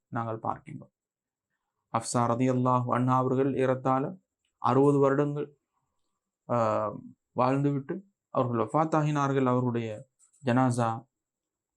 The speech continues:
பக்கி அல் கர்கதில், ஜன்னத்துல் பக்கியில் நல்லடக்கம் செய்யப்பட்டது. மர்வான் இப்னு அல் ஹக்கம்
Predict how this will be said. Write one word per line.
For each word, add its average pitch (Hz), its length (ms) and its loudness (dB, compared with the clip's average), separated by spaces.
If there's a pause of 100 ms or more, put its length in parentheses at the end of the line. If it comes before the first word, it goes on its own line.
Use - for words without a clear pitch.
(220)
பக்கி 120 320 0
அல் 127 140 4
கர்கதில், 123 580 0 (320)
ஜன்னத்துல் 123 400 0
பக்கியில் 135 480 0 (540)
நல்லடக்கம் 127 480 0
செய்யப்பட்டது. 117 640 -2
மர்வான் 147 360 2
இப்னு 131 400 -2 (260)
அல் 120 220 -4
ஹக்கம் 139 420 0